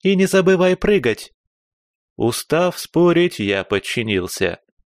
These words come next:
Раз пять скакнул на ходу, но вместо поощрительного бонуса от системы заработал лишь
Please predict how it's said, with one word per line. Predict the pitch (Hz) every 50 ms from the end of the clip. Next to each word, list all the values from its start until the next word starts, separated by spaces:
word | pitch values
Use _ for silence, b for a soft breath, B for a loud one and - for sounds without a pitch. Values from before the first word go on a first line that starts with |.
| _ _ -
Раз | 170 185 180 151 - -
пять | - 160 160 151 -
скакнул | - - 117 - - 139 151 147
на | 120 104
ходу, | 101 - - 101 92 95 107 113 92 - _ _ _ _ _ _ _ _ _ -
но | - 135 151 156
вместо | 135 120 139 143 135 - - 120
поощрительного | - - 117 - - 110 143 156 - 123 120 113 107 104 98 95
бонуса | 98 104 120 139 135 120 - - 101 95
от | 95 -
системы | - 98 92 - - - 127 127 117 104 92
заработал | - - 107 104 104 101 95 98 95 - - 95 95
лишь | 92 92 90 87 -